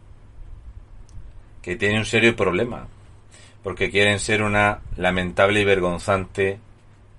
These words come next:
provincia del nacionalismo y del odio vasco, donde se realizan todo tipo de homenajes a terroristas, asesinos, carniceros.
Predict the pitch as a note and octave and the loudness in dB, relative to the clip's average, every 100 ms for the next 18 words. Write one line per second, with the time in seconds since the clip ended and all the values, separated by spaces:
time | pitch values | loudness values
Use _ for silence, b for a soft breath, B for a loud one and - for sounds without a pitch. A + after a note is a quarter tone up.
0 | - F2+ F2+ G2 F#2+ - F#2 F2+ E2+ - | -6 -2 0 -2 -4 0 6 6 4 -6
1 | - - - - D#2 F2+ F2 D#2+ F2+ E2 | -20 -18 -16 -14 -6 -4 -2 -4 -4 -2
2 | E2 F#2+ F#2 F#2 E2 E2 F2 D#2+ F2 G2 | -2 -2 -2 -4 -2 -2 -2 2 2 2
3 | - - - - - - - - - - | -2 -20 -20 -20 -20 -20 -20 -20 -20 -20
4 | - _ - - F2 E2+ E2+ E2 - - | -20 _ -20 -10 -8 -4 -2 -2 -4 -16
5 | - F2 E2 E2 F2+ F2 G2 F2+ F2 - | -10 -4 0 2 2 2 2 2 0 -2
6 | A2 A2+ G#2 A#2+ A#2+ G#2 F#2 E2+ E2+ F#2 | 2 4 4 2 2 4 2 2 0 0
7 | - F2 E2 D#2 D#2 D2+ E2+ G2 - - | 0 -2 -2 -2 -4 -4 -6 -8 -12 -16
8 | - - - - D#2+ D#2 - G2+ E2+ - | -16 -20 -16 -12 -10 -8 -8 -8 -10 -4
9 | E2 C#2+ C#2+ C#2 F2+ F2+ - - | -2 -2 -6 -14 -14 -14 -16 -20